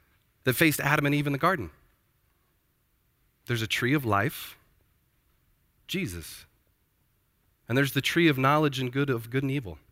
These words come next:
self. So when you eat, do we eat Jesus or do we eat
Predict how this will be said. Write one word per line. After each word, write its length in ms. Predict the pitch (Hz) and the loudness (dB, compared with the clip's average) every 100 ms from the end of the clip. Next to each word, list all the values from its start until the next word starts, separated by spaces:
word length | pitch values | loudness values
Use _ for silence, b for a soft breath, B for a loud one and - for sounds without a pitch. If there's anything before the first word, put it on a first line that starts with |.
| _ _ _ _ _ | _ _ _ _ _
self. 500 | - - 127 - - _ _ _ _ _ _ _ _ _ _ _ _ _ | -8 -2 -2 -4 -20 _ _ _ _ _ _ _ _ _ _ _ _ _
So 160 | - 113 | -4 2
when 200 | 131 156 | 4 6
you 200 | 170 - | 4 0
eat, 500 | - 202 185 - - - _ _ _ _ _ _ _ _ _ _ | -2 -2 -2 -4 -10 -10 _ _ _ _ _ _ _ _ _ _
do 100 | 113 | -4
we 100 | 110 | -4
eat 400 | - 127 - - - _ _ _ | -2 -6 -6 -10 -12 _ _ _
Jesus 600 | 110 117 156 208 - - - _ _ _ _ _ _ _ _ _ _ _ _ _ | -8 -4 -4 -4 -10 -14 -18 _ _ _ _ _ _ _ _ _ _ _ _ _
or 80 | 117 | -6
do 120 | 117 | -2
we 100 | 123 | -2
eat 380 | 127 135 131 - | -2 -4 -4 -10